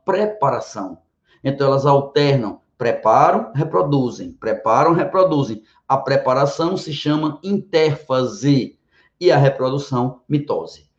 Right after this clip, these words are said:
Então, nós vamos estudar agora o processo de intérfase.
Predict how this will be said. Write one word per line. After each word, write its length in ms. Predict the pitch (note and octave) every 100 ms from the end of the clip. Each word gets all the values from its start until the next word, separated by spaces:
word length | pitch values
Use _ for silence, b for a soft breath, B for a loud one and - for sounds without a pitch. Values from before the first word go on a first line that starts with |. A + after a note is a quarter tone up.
| _
Então, 140 | -
nós 160 | B2+ B2
vamos 220 | C3 B2+
estudar 480 | A2+ - A#2 G#2+ -
agora 840 | C#3+ D3 C3 C#3+ C#3 C#3+ E3 - - -
o 100 | C#3+
processo 540 | C3+ A#2 - B2 A2+
de 300 | G#2+ C3 -
intérfase. 960 | D#3 D#3 C#3+ A#2+ F#2 - F2 E2 D#2